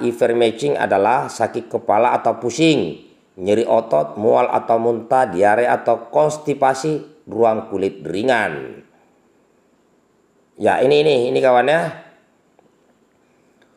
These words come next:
Oke, demikian sahabatku terkait daripada iver-, eh, ivermectin ini. Dan ini, ya, sedang diteliti juga di,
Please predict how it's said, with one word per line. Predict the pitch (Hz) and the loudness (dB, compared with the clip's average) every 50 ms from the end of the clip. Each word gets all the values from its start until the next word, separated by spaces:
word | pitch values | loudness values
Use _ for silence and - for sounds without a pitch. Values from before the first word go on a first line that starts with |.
| _ _ _ _ - | _ _ _ _ -4
Oke, | 127 123 - 165 | -4 -2 0 0
demikian | 147 165 165 175 170 165 170 180 165 139 143 160 165 | 2 2 2 0 -2 0 2 2 2 2 2 0 0
sahabatku | - 147 131 123 120 - - 151 | 0 -2 0 -2 -2 -2 -2 -2
terkait | 147 139 117 - - 127 147 | 0 -2 -2 0 0 -2 2
daripada | 147 117 113 110 - - 107 107 104 104 | 2 0 0 0 0 0 2 2 2 0
iver-, | 107 104 - 107 101 101 98 98 98 - - - - - | -2 -2 0 0 2 2 0 -2 -4 -8 -8 -12 -8 -4
eh, | 85 82 82 82 80 69 | -4 -2 -2 -2 -4 -4
ivermectin | 92 95 - 110 104 95 98 101 101 101 - - 110 104 107 123 135 117 | -6 -6 -2 -2 -2 0 0 0 -2 -2 -2 -4 -4 -2 0 0 0 0
ini. | 110 110 123 139 160 170 165 160 165 - _ _ _ _ _ _ _ _ _ _ - | 0 0 0 0 0 0 -2 -4 -10 -20 _ _ _ _ _ _ _ _ _ _ -6
Dan | 90 104 107 110 117 - | -2 0 0 0 -2 -2
ini, | 131 123 123 127 139 156 175 170 170 160 147 - 85 - - _ _ _ _ | -2 0 0 2 2 2 2 2 0 -2 -4 -6 -10 -18 -20 _ _ _ _
ya, | - 101 113 127 143 139 139 - - - - _ _ _ _ _ | -4 0 0 0 0 0 -4 -10 -18 -20 -20 _ _ _ _ _
sedang | - - - 104 107 104 104 | -14 -8 -4 0 0 0 0
diteliti | 101 110 107 - 107 104 120 117 113 | -2 -6 -6 -6 -6 -6 -6 -8 -8
juga | 107 107 107 98 92 | -10 -4 -2 -2 -2
di, | 95 95 98 98 92 90 90 87 85 71 62 | -2 -4 -10 -8 -8 -8 -8 -8 -8 -10 -12